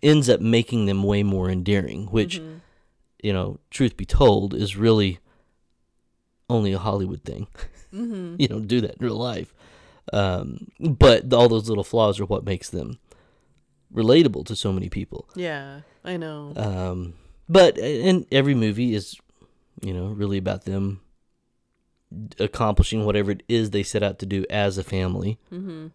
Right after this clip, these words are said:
Speaker 1: after going through the trials and ups and downs and
Speaker 2: I know. I,
Speaker 1: all of that.
Speaker 2: the, even the Vegas vacation one is good.
Speaker 1: Yeah.
Speaker 2: You know, and the whole, uh
Speaker 1: Well, she almost cheats on him with Wayne Newton.
Speaker 2: I <laughs> know. I know.
Speaker 1: Is what she did with Wayne Newton,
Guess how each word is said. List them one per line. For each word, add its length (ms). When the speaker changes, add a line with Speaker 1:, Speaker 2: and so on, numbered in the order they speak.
Speaker 1:
after 300
going 260
through 200
the 340
trials 480
and 100
ups 220
and 100
downs 500
and 220
Speaker 2:
I 140
know. 340
I, 140
Speaker 1:
all 200
of 60
that. 360
Speaker 2:
the, 60
even 180
the 80
Vegas 340
vacation 540
one 160
is 180
good. 320
Speaker 1:
Yeah. 240
Speaker 2:
You 140
know, 420
and 460
the 140
whole, 500
uh 160
Speaker 1:
Well, 120
she 160
almost 260
cheats 200
on 120
him 60
with 120
Wayne 240
Newton. 120
Speaker 2:
I 400
<laughs> 760
know. 160
I 160
know. 440
Speaker 1:
Is 220
what 240
she 240
did 200
with 140
Wayne 300
Newton, 420